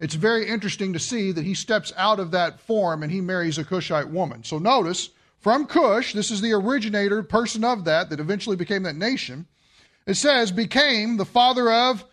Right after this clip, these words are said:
Nimrod." Now, we all know him, right? And how do we often use that word? You know what's amazing about this is, is why do we use that word? Well, let's read a little bit.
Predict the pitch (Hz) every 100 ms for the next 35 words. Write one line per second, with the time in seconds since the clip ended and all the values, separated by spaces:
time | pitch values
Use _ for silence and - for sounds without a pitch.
0 | _ 190 311 392 330 254 190 143 127 120
1 | - _ _ _ _ _ - 214 226 339
2 | 359 277 254 262 226 311 330 254 220 240
3 | 339 403 - _ _ _ _ _ _ _
4 | _ - 214 202 320 381 330 330 302 311
5 | 302 254 269 294 233 269 247 262 240 175
6 | 127 113 - - - - 302 - 320 -
7 | 277 262 262 - 285 - - - - -
8 | - 185 _ _ _ _ _ _ 294 _
9 | _ _ _ _ _ _ _ - 220 320
10 | 294 220 208 214 294 220 185 165 160 160
11 | 196 - 214 165 170 170 180 269 381 170
12 | 147 131 127 117 131 123 131 123 202 151
13 | 175 247 202 - 247 240 233 196 131